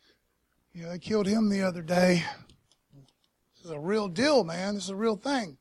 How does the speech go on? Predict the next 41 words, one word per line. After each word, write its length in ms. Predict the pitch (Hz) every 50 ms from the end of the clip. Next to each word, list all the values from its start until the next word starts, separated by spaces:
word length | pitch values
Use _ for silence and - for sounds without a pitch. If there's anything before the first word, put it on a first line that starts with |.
| _
There's 100 | - -
all 120 | 226 233 220
this 120 | 220 185
persecution 680 | - - - 233 - - 180 - 240 240 - - 226 214
going 260 | 214 220 214 208 208
on. 240 | 208 208 214 208 - _ _ _ _ _ _ _ _ _ _ _ _ _ _ _ _ _ _ _ _ _ _ -
You 100 | 165 180
know, 280 | 202 208 208 214 196 - _ _ _ _ _ _ _ -
God, 260 | 170 220 233 277 294
if 100 | 233 175
you 120 | - 254 277
decide 360 | 285 226 - - 247 247 226
to 40 | 208
take 300 | 175 - - 262 269 247
my 160 | 254 254 254
life, 360 | 233 233 240 240 254 247 196 196
man, 220 | 208 214 214 208
I'm 120 | 214 262
cool 220 | - - 277 - -
with 180 | 294 254 -
that. 260 | - 247 226 202 180 175
I, 80 | 190 226
that, 260 | 208 247 233 190 190
that 140 | 233 240 -
sounds 240 | - 262 254 240
great. 260 | 214 247 277 269 226 - _ _ _ _ _ _ _ _ _ _ _ -
I 60 | 190
like 220 | 220 262 262 -
it. 220 | - - - - - _ _ _ _ _ _ _ _ _ _ _ _ _ _ _ _ _ _ _ _
Little 200 | - 196 220 220
pinch, 440 | - - - 247 262 269 240 - -
man, 160 | - 214 226
I'm 120 | 226 214 208
gone. 340 | 208 226 214 185 165 151 139
I 40 | 175
can 140 | 170 - 185
dig 180 | 185 220 202 160
it. 120 | 160 - _ _ _ - _ _ _ _ _ _ _ _ _ _ _ _ _ -
You 140 | 214 202 196
know? 260 | 196 196 196 202 196 _ _ _ _ _ _ _ _ _ _ _ _ _ _ _ _ _ _ _ 147
But 320 | 147 196 208 190 185 -